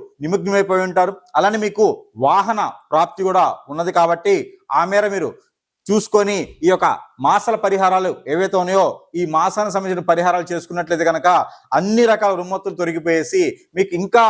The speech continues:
అనుకూలమైనటువంటి పరిస్థితులు ఏర్పడేదానికి ఆస్కారం ఉంది. కాబట్టి ఆ గ్రహాల నుంచి వచ్చేటువంటి అశుభ దృష్టి కూడా శుభ దృష్టిగా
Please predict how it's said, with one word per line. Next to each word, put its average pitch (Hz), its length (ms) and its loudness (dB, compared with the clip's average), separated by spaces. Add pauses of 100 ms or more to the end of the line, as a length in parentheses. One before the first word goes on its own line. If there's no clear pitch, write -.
(160)
అనుకూలమైనటువంటి 190 800 -2 (320)
పరిస్థితులు 175 440 0
ఏర్పడేదానికి 170 600 0 (400)
ఆస్కారం 180 280 0
ఉంది. 175 140 0
కాబట్టి 165 320 -2 (420)
ఆ - 20 4 (220)
గ్రహాల 233 340 0 (100)
నుంచి 220 200 -10 (100)
వచ్చేటువంటి 196 460 -2 (140)
అశుభ 214 320 -2
దృష్టి 196 260 -4
కూడా 190 160 4 (440)
శుభ 175 120 -6 (100)
దృష్టిగా 226 280 0